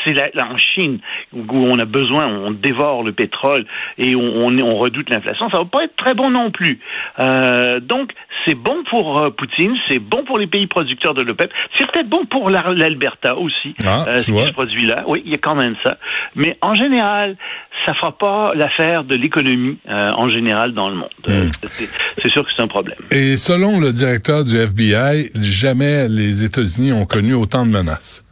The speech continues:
Speaker 1: Oui, ça c'est inquiétant. Le directeur du F B I a dit, écoutez, là, on a des problèmes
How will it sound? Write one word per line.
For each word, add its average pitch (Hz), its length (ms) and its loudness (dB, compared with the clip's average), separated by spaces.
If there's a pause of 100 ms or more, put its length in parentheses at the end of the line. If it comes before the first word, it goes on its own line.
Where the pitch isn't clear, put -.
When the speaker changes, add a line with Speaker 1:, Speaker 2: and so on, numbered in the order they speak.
(340)
Speaker 1:
Oui, 185 120 -2
ça 202 160 -6
c'est 147 80 0
inquiétant. - 380 -2 (560)
Le 123 80 0
directeur 208 420 0
du 131 140 0
F 110 160 -2
B 98 60 -8
I 110 60 2
a 123 140 2
dit, 98 120 -6
écoutez, 139 340 -2
là, 107 260 2
on 113 260 0
a 139 60 2
des 139 120 0
problèmes 107 580 0